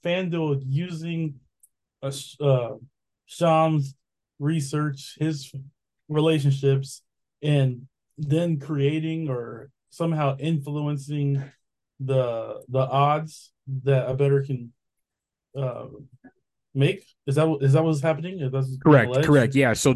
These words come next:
Speaker 2: so, so just to kinda give you kinda like a, like, a detailed explanation of what, what happened was, so there was, uh, and I'm reading this from legal sports report dot com,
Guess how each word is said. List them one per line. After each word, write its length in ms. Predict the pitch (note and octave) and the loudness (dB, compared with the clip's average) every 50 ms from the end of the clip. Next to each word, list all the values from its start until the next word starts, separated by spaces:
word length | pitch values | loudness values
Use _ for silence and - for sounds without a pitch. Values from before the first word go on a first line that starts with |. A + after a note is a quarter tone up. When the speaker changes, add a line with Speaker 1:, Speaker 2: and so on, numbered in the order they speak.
| B2 - | 2 -2
Speaker 2:
so, 220 | - - D3 C3 | 2 4 4 4
so 180 | - - D#3 C#3 | 4 2 2 4
just 220 | C#3 F#3+ F#3+ - | 4 4 2 2
to 60 | F3+ | 0
kinda 180 | - D#3 C#3+ C3+ | 0 0 0 2
give 180 | C3+ C#3 B2+ | 0 0 2
you 140 | B2+ B2+ A#2 | 2 0 0
kinda 240 | - C3 B2+ A#2+ A2+ | -2 -4 -4 -4 -4
like 160 | A2 A2 - | -6 -6 -6
a, 180 | G#2 G2 F#2+ F#2 | -6 -6 -4 -4
like, 200 | G2 G#2+ G#2 - | -4 -6 -6 -6
a 160 | G2 F#2+ F#2 - - | -6 -8 -8 -6 -4
detailed 440 | A#2+ A#2 G#2+ - - B2 G#2+ G#2 - - | -2 -2 -2 -2 -2 -2 -2 -2 -2 -4
explanation 560 | - A2+ - - A2 G#2+ G#2+ G#2+ - - G#2+ | -6 -6 -6 -4 -6 -2 -2 -2 -2 -2 -2
of 60 | G2+ G2+ | 0 0
what, 180 | G#2+ G#2 G2+ | 0 0 2
what 160 | - A2+ A2+ A2 | 2 0 0 2
happened 400 | A#2 A2 A2+ A#2 - A2 G#2 G2+ | 2 0 2 2 0 0 2 2
was, 180 | G#2+ G#2 - _ _ - _ _ - | 0 0 0 _ _ -20 _ _ -4
so 240 | - C#3+ C#3 C3+ B2 | -2 0 2 2 4
there 220 | C3 D3+ E3 E3+ | 4 6 6 6
was, 440 | E3+ E3 D#3 C#3+ C3+ B2+ A#2 G#2+ G#2+ - | 6 6 6 4 2 0 -2 -4 -6 -6
uh, 180 | A2+ A2 G#2+ - | -4 -4 -4 -2
and 140 | A#2+ B2+ B2+ | -2 0 0
I'm 120 | B2 C3+ | 2 0
reading 180 | D#3 D3+ C#3 C3 | 0 0 0 -2
this 140 | B2+ A#2+ - | -2 -4 -6
from 160 | - G#2+ G#2+ | -8 -6 -2
legal 240 | A2+ A#2 A2 G#2+ G#2 | -2 0 0 0 -2
sports 340 | - - G#2+ G#2 G2+ - - - | -4 -6 -6 -6 -6 -6 -8 -8
report 380 | G#2 G2+ - - G#2 G2+ G2 | -8 -6 -4 -2 -2 -2 0
dot 180 | - G2 F#2 - | -2 -4 -4 -2
com, 280 | - G2+ G2 G2 G2 | -4 -4 -4 -4 -6